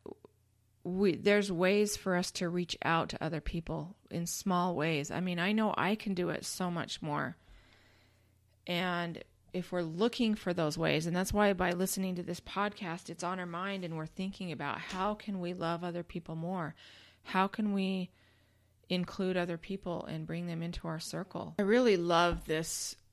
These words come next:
story that Mother Teresa tells. Mother Teresa is a very famous, or was a very famous nun in the Catholic Church. She died in nineteen ninety-seven, and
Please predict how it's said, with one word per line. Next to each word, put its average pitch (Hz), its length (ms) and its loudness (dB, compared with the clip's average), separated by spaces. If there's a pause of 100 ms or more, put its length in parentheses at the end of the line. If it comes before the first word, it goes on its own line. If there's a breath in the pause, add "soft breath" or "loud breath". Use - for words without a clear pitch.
(180)
story 160 840 4 (100)
that 147 480 4 (140)
Mother 175 380 4
Teresa 165 560 -2
tells. 151 420 0
Mother 247 240 2
Teresa 202 680 2
is 165 200 0
a 147 100 -2
very 170 420 -2
famous, 160 640 -4 (840 soft breath)
or 180 180 2
was 160 480 4
a 170 60 2
very 170 260 2
famous 165 460 -2
nun 160 580 -2 (540 soft breath)
in 175 140 -2
the 165 80 -2
Catholic 170 540 2
Church. 143 440 0
She - 360 2
died 170 300 6
in 160 140 0
nineteen 160 440 -4
ninety-seven, 147 920 -4
and 147 460 -6